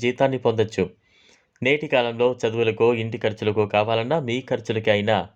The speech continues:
డబ్బు అవసరమే. ప్రైవేట్ ఉద్యోగం కోసం చూస్తున్నట్లయితే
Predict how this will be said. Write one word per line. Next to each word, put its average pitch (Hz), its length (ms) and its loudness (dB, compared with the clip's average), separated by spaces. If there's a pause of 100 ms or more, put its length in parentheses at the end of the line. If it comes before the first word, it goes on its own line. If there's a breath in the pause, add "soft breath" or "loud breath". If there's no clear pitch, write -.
(160)
డబ్బు 104 280 0
అవసరమే. 98 340 -2 (600 soft breath)
ప్రైవేట్ 147 380 0
ఉద్యోగం 127 320 4
కోసం 113 300 2
చూస్తున్నట్లయితే 107 640 0